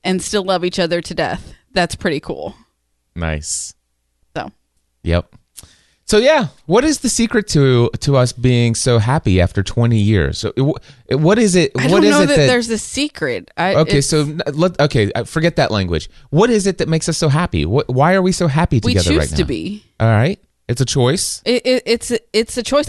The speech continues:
Speaker 1: I think that, I think that happiness is a choice. I think that love is a choice. Um,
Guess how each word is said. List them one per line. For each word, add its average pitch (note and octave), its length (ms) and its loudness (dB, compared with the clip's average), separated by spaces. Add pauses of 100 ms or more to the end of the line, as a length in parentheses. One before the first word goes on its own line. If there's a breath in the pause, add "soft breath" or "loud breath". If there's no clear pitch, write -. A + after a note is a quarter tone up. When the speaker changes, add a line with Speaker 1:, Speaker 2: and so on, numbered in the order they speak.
Speaker 1:
I G#3+ 120 2
think A#3+ 360 -6
that, - 380 -4 (460 soft breath)
I - 80 -4
think F3+ 200 -2
that B2 120 -4
happiness E3+ 480 -2
is F#3 140 -6
a F#3+ 60 -6
choice. F#3+ 360 -4
I - 80 -6
think F3 280 -4
that - 160 -4
love D#3+ 340 0
is F#3 200 -4
a F3+ 80 -2
choice. F#3+ 560 -4 (520 loud breath)
Um, E3 560 -2